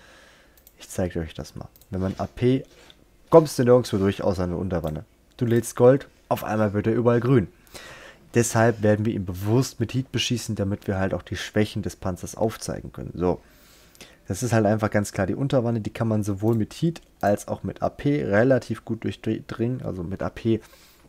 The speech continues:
musst du halt schon ein bisschen Glück haben, aber es geht. So. Turm, wenn der Turm zu einem guckt und du mehr als dreihundertzehn Golddurchschlag hast, dann schießt du Gold.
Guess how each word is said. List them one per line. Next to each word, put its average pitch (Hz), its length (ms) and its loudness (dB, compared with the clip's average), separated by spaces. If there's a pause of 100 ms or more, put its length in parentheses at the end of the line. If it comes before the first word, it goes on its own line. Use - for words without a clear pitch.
(140)
musst 104 220 -4
du - 20 4
halt 95 120 0
schon 90 80 -8
ein 85 40 -6
bisschen 85 160 -6
Glück 101 220 -2
haben, 98 160 -2
aber - 160 -6
es - 160 -10
geht. - 220 0 (500)
So. - 200 -6 (1500)
Turm, 156 380 6 (440)
wenn 120 220 2
der 139 180 4
Turm 131 280 0
zu 135 220 -2
einem 110 200 2
guckt - 360 -6 (680)
und 120 140 0
du 131 140 4
mehr 127 220 6
als 135 240 2
dreihundertzehn 127 1000 2 (400)
Golddurchschlag 117 640 2
hast, - 320 -10 (240)
dann 117 140 -2
schießt - 240 -4
du - 40 -4
Gold. 113 440 4